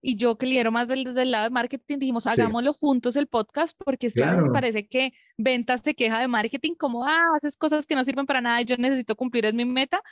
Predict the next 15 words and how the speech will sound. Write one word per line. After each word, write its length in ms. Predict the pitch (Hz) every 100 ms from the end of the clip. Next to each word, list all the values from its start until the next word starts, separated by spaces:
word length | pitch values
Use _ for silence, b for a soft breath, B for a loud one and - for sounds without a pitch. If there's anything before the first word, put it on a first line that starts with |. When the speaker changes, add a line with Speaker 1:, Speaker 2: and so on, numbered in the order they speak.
| B _
Speaker 1:
y 120 | 277
viceversa, 560 | 277 269 277 269 233 202
¿no? 180 | 330
Entonces, 300 | 330 240 233
como 180 | - 294
que 80 | 294
parecen 300 | 277 277 254
áreas 240 | 262 277
peleadas 400 | - 294 247 330
y 20 | 311
al 140 | 262
final 340 | 247 220 202
son 180 | 190 214 233
áreas 320 | 240 254 - -
que 320 | 254 233